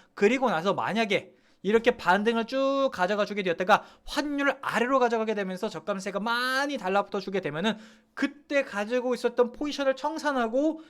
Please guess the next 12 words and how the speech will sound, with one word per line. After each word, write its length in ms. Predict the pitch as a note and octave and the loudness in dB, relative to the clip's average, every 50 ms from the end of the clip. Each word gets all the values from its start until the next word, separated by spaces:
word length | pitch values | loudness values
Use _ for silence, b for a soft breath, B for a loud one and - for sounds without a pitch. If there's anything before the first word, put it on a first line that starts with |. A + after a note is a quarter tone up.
| B B | B B
현물에 460 | - - D4+ D4+ D4 C#4 C4+ A3+ F3+ D3+ | -4 -2 -2 0 2 2 4 4 4 2
눌림 300 | E3+ A3+ C#4 D4+ D#4+ D4+ | 0 -2 -2 -2 -2 -4
묶고 200 | C#4+ C#4 - C4 | -8 -4 -2 -2
가서 200 | A#3+ A3+ A#3+ A3+ | 0 0 -2 -4
배팅하셔도 640 | - D#4+ E4 E4 - - C#4+ C4+ A#3+ - A#3 G3+ | -6 -6 -8 -4 -2 0 0 0 -2 -4 -6 -8
늦지 200 | F3 F3 - G3 | -8 -8 -6 -8
않다라는, 560 | F#3 - F#3 F3+ E3+ D#3+ D#3 D3 D3+ E3 - - _ _ _ _ _ | -6 -6 -6 -6 -6 -6 -6 -6 -8 -8 -10 -14 _ _ _ _ _
늦지 380 | F#3 F#3 F#3 F#3+ - C4 A#3+ | -2 -2 -2 -2 -2 -2 -2
않다라는 920 | - - D3 E3 E3+ - - A#3 B3 A#3+ A#3+ - - - _ D3+ D#3+ F#3 F3+ | 0 0 -2 -4 -4 -2 0 2 2 0 -2 -10 -20 -10 _ -6 -6 -4 -4
말씀을 360 | D3+ C3+ C3+ - - E3+ D#3+ | -6 -8 -10 -10 -12 -12 -10
드렸어요. 380 | C#3+ D3+ D3 C#3 - - C#3+ C3+ | -10 -10 -12 -12 -12 -12 -12 -10
아시겠죠? 720 | C#3 - - D3 D#3 D3+ - D3 C3 C3+ G3+ A#3 A#3+ B | -10 -10 -10 -10 -10 -10 -6 -6 -2 0 0 0 0 B